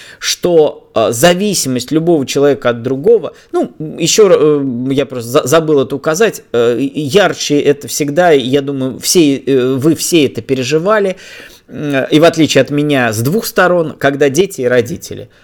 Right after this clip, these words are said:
Вы все были подростками, когда родительская опека вам была чересчур. «Вот че ты лезешь?» там и так далее. И вы там вплоть до даже злости было к родителям, надеюсь, что не до ненависти.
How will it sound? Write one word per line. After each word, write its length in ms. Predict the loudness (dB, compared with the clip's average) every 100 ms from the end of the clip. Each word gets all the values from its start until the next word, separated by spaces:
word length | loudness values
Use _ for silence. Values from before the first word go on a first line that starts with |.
| _ -18
Вы 240 | -4 -2 -2
все 200 | -2 2
были 160 | 2
подростками, 640 | 2 0 0 0 0 -2
когда 380 | 0 -2 0 -2
родительская 540 | -2 -4 -6 -8 -2 -2
опека 400 | 0 0 2 0
вам 260 | 0 -2
была 540 | 0 2 4 4 4 0
чересчур. 580 | -4 -4 -6 -4 -4
«Вот 260 | -2 -6 -4
че 200 | -2 -2
ты 160 | -2 0
лезешь?» 480 | 2 2 0 -10
там 220 | -4 -2 0
и 20 |
так 200 | 0 0
далее. 300 | 2 4 4
И 20 |
вы 120 | 2 0
там 340 | -2 -2 -8 -12 -20
вплоть 340 | -18 -2 0 2
до 120 | 2
даже 260 | 2 2 0
злости 480 | 4 4 4 0
было 240 | -4 -2 0
к 40 |
родителям, 460 | 0 -2 -2 -6 -2
надеюсь, 320 | -2 0 -2
что 180 | -2 -2
не 120 | 0
до 160 | 0 -2
ненависти. 500 | -6 -12 -14 -12